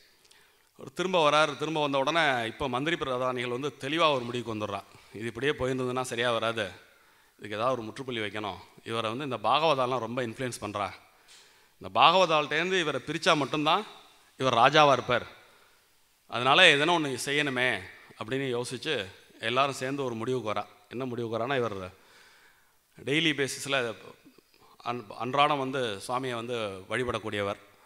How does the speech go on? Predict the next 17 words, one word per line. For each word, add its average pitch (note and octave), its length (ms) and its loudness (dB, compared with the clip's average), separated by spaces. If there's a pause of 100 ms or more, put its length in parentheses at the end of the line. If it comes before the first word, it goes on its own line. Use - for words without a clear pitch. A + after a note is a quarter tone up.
(1300)
இந்த A2+ 140 -12
மாதிரி A#2 180 -6
அபிஷேகம் A2+ 400 -4
பண்ணி, A2 300 -4 (360)
அலங்காரம் A2+ 420 0
பண்ணி, G#2+ 360 -8 (680)
நிறைய A2 580 0 (260)
ஆடை A#2 280 4
ஆபரணங்களெல்லாம் G#2+ 580 0
பூட்டி, A2 420 -10 (1000)
அவரே B2+ 360 2
வந்து C3 460 0 (220)
தீபாராதனை A#2 460 -2
காமிக்கக்கூடிய G2+ 420 -8
ஒரு F#2+ 60 -6
வழக்கம் F#2+ 320 -6
உள்ளவர். F#2+ 300 -6